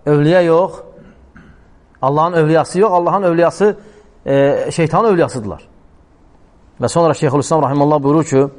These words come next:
<clears throat> "Və qad bəyyənəllahu fihə ənə mən ittəbəər rasulə fə innəllaha yuhibbu." Və bu ayədə Allah təala bəyan edib ki, bizə kim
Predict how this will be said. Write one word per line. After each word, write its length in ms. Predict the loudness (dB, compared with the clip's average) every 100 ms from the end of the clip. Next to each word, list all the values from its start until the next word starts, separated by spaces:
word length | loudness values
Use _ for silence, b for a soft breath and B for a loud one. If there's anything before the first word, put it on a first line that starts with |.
| -20 b b b b -14 -4
<clears throat> 1500 | -2 0 -2 -4 -10 -20 -20 -20 -20 -20 -20 -20 _ -10 -2
"Və 60 | 0
qad 160 | 0 0
bəyyənəllahu 720 | 0 0 0 0 0 0 0 -2 B B _
fihə 300 | -2 0 0 0
ənə 160 | 0 0
mən 120 | -2
ittəbəər 440 | -2 -2 0 0 -2
rasulə 380 | -2 0 2 0 -4 B B B -8
fə 100 | -2
innəllaha 480 | 0 0 0 -2 -6
yuhibbu." 380 | -8 -10 -12 -18 -20 -20 -20 b b b -6
Və 80 | 0
bu 120 | 2
ayədə 400 | 2 2 0 0 -4 -12 -20 -20 _ _ _
Allah 280 | -2 -2 -2
təala 180 | 0 0
bəyan 280 | 2 2 2
edib 160 | 0 -2
ki, 140 | -4
bizə 240 | 0 2 2 -2 -16 -20 -18
kim 340 | -2 0 0